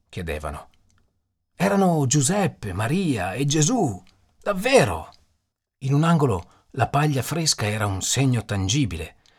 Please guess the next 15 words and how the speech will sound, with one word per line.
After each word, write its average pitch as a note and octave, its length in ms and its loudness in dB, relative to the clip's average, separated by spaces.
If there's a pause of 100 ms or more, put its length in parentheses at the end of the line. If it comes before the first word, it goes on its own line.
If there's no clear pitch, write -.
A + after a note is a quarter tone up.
(220)
Lì G#3+ 320 0
avevano C3+ 360 -2
incontrato A#2+ 580 -2
Gesù A2+ 280 -2
bambino A#2 600 -2 (300)
e F#3 160 -4
a E3+ 60 2
lui E3+ 340 2
avevano C3 380 0
dato C#3+ 440 -6
tutti - 380 -10
i C3 40 -2
loro E3 220 -2
pensieri C#3+ 520 -2
difficili. G2+ 760 -6